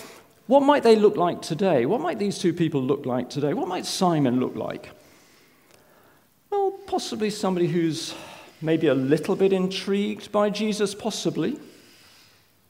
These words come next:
Interested enough maybe to want to hear what he has to say, maybe happy to come along to church from time to time,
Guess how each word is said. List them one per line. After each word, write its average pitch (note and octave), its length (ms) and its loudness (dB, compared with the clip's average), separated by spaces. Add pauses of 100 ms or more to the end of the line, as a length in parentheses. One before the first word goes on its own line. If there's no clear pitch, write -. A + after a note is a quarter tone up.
(320)
Interested E3+ 760 -4
enough E3+ 380 0
maybe F3 500 -2
to E3 380 -4 (680)
want F3 340 4
to E3+ 140 4
hear E3+ 200 6
what D#3+ 140 2
he E3 120 0
has D#3+ 300 -2
to E3+ 100 -8
say, F#3+ 380 -2
maybe D3 680 0 (160)
happy C#3 260 -6
to C3 140 -12
come C#3 200 -2
along C#3+ 280 -2
to C#3+ 100 -8
church - 840 -6
from D#3 120 -6
time E3+ 280 -4
to - 120 -10
time, B3+ 520 -6